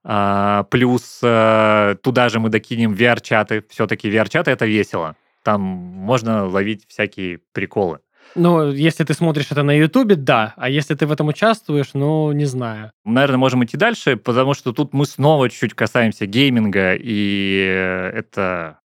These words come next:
Speaker 1: облачные технологии.
Speaker 2: Да,
Speaker 1: Как
Speaker 2: гейминг, э, просто красной нитью так, э,
Speaker 1: Да.
Speaker 2: прошит через выпуски.
Speaker 1: Да.
Speaker 2: На самом деле, г-, э, гейминг — это не то, что под-,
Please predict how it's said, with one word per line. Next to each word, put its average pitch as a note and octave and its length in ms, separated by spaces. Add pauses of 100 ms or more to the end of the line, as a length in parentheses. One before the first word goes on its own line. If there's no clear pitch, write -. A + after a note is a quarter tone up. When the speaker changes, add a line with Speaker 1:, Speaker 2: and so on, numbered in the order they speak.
Speaker 1:
облачные D3 500
технологии. G#2+ 720
Speaker 2:
Да, C3+ 260
Speaker 1:
Как B2+ 100
Speaker 2:
гейминг, D#3+ 480
э, C#3 200
просто C3 400
красной D3+ 440
нитью D#3 400
так, B2+ 360
э, B2+ 40
Speaker 1:
Да. B2 260
Speaker 2:
прошит C#3+ 280
через C3 300
выпуски. C#3 580 (240)
Speaker 1:
Да. D3 140
Speaker 2:
На - 80
самом G#3 240
деле, F#3 480
г-, C#3 140
э, D3+ 320
гейминг — E3+ 440
это C#3 140
не C3+ 80
то, F3 120
что - 200
под-, C3 180